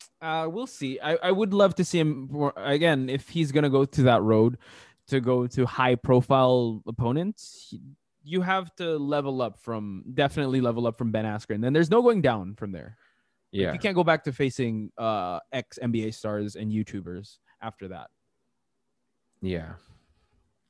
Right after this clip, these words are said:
Speaker 1: So
Speaker 2: Yeah,
Speaker 1: what,
Speaker 2: totally.
Speaker 1: what are your thoughts on him training with Jorge Masvidal?
Speaker 2: Terrible. There's
Speaker 1: It
Speaker 2: another
Speaker 1: hurts, right?
Speaker 2: sellout.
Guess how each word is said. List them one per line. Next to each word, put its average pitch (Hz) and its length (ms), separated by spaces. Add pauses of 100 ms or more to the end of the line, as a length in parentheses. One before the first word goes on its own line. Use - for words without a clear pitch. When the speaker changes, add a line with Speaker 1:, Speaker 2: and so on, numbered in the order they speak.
Speaker 1:
So - 200
Speaker 2:
Yeah, 117 200
Speaker 1:
what, 156 80 (100)
Speaker 2:
totally. 90 280 (300)
Speaker 1:
what 160 200
are - 20
your 165 120
thoughts 151 340
on 139 340
him 135 300
training 131 280
with 120 120
Jorge 123 320
Masvidal? 113 600 (1300)
Speaker 2:
Terrible. 82 640 (800)
There's 110 180
Speaker 1:
It 117 60
Speaker 2:
another 95 220
Speaker 1:
hurts, 90 160
right? 123 100
Speaker 2:
sellout. 82 400